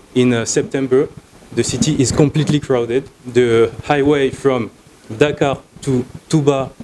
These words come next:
is really off. As you saw, maybe there wasn't too much people, but when the Magal comes, it's crowded for five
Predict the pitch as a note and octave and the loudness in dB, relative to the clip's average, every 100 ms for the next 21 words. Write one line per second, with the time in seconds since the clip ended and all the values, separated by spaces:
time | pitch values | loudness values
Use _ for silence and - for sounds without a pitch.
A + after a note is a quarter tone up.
0 | - - A#2 G#2 A2 A#2+ D3 C3+ A#2+ A#2+ | -12 -2 0 0 -4 -2 0 2 0 -4
1 | - - B2+ A#2+ B2+ D3 B2+ A#2 - - | -10 -6 -4 -2 -2 0 0 -2 -8 -10
2 | A#2 B2 B2+ C3+ B2 A#2+ A2+ G#2 - B2+ | -2 -2 0 -2 -2 -2 -2 -2 -2 -2
3 | B2 B2+ A#2+ - - C3 B2+ B2+ - - | 0 -2 -4 -10 -6 0 0 -2 -6 0
4 | D3+ F#3 - - - A#2 - D#3 C3+ C3+ | 0 0 -10 -8 -2 -2 0 0 2 0
5 | C3 B2+ - C#3+ D#3+ - - - A#2+ A#2+ | 0 -2 -2 -2 -2 -6 -16 -6 -2 0
6 | - - C#3 B2+ C3+ C3+ C3 B2 - C3 | -2 0 2 2 0 0 0 0 2 0
7 | C3+ B2+ | 0 -4